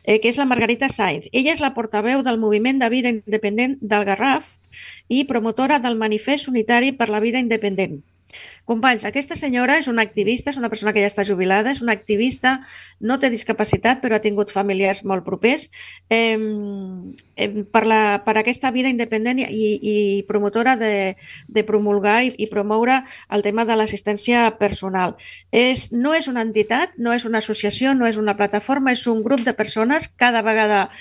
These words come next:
més gran, al que moltes entitats com la Federació Com li donem suport i li donem visibilitat,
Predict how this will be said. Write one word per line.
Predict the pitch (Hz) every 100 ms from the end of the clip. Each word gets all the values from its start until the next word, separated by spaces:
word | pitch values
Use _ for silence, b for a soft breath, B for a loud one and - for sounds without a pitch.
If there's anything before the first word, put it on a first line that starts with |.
| B B
més | 202 202
gran, | 196 220 311 330 B B
al | 226 220
que | 226
moltes | 226 269 277 269
entitats | 233 226 220 233 226
com | 220 208
la |
Federació | 214 208 208 208 - 226
Com | 220 220 208
li | - 226
donem | 214 214 226 220 208 196
suport | - 220 214 220 202 -
i | 214
li | 208
donem | 202 208 214 208
visibilitat, | 214 208 196 190 190 226 294